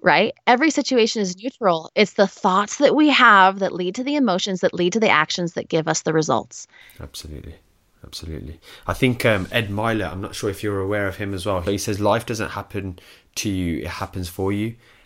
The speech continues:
Speaker 2: And that's kind of like a summary of basically what you explained. I think yours is a lot more concise and something a bit more practical that we can all use. But just in relation to that story, I mean, it's fantastic because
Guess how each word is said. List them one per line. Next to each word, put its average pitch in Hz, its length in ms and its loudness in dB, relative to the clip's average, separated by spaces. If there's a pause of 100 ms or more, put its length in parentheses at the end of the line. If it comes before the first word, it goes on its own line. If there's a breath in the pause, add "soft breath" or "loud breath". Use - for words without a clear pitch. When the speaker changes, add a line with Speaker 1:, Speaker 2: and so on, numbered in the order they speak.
(120)
Speaker 2:
And 95 380 -6
that's 92 180 -2
kind 123 200 -2
of 101 80 -4
like 98 140 -2
a 98 40 -6
summary 101 480 -2
of 85 380 -6 (320)
basically 90 280 -6
what 87 140 -4
you 90 160 -4
explained. 82 340 -6
I 82 40 -8
think 110 180 -6
yours 110 240 0
is 98 120 -6
a 101 40 -2
lot 98 180 0
more 95 320 -4 (280 soft breath)
concise 98 600 -2
and 87 120 -8
something 90 380 -8
a - 20 -4
bit - 160 -4
more 98 140 -4
practical - 500 -6
that 92 100 -2
we 92 80 -8
can 92 140 -8
all 98 160 0
use. 92 460 -2 (560 soft breath)
But - 240 2
just 143 240 -2
in 160 80 0
relation 123 380 2
to 120 60 -4
that 104 120 0
story, 131 260 0
I 117 40 2
mean, 110 160 0
it's 104 100 -6
fantastic 127 540 -2
because 110 320 0